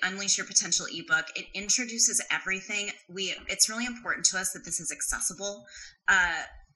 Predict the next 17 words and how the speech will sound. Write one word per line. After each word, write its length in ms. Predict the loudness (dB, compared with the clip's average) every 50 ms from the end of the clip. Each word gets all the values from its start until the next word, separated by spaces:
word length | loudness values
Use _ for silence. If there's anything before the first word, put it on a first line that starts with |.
| _ _ _ _ _ _ -20 _ _ _ -20 -20 _ _ _ _ _ _ _ _ _ _ _ _ _ _ _ _ _ _ _ _ _ _ _ -10
we 200 | -8 -6 -4 -4
want 280 | 0 4 4 6 8
to 140 | 8 6 6
provide 560 | 4 0 -2 -2 2 6 6 6 6 6 4 0 -2 -8 -8 -8
world-class 580 | -8 -8 -6 -6 0 4 4 6 6 6 4 4
mindset 360 | 4 2 4 4 4 4 2 -4
coaching 460 | -6 0 4 4 4 4 4 0 -2 4 8 10 10
to 180 | 10 8 4 -2 -2 0 2
every 260 | 0 2 0 0 2
single 320 | 4 4 4 2 -2 -6
functional 420 | -4 -2 0 2 4 2 2 2 -2
fitness 280 | -8 -4 0 2 2 4
athlete. 320 | 2 2 0 -2 2 4
So 100 | 4 6
that's 220 | 6 4 2 2 2
where 100 | 2 0
we'd 140 | -2 -4